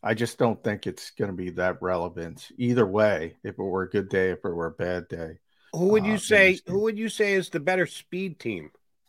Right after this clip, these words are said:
Speaker 1: Uh, San Francisco. I mean, they have more of,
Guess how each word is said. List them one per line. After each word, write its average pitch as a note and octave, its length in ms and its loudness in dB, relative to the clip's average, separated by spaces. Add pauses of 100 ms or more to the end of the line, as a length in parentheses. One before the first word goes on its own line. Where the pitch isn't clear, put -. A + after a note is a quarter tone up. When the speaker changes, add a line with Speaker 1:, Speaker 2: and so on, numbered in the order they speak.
(1700)
Speaker 1:
Uh, D3 380 12
San D3+ 320 6
Francisco. - 720 -10
I A#2 120 -2
mean, B2 680 -2
they D#3+ 400 8
have C3+ 220 10
more A2+ 360 6
of, F#2 420 4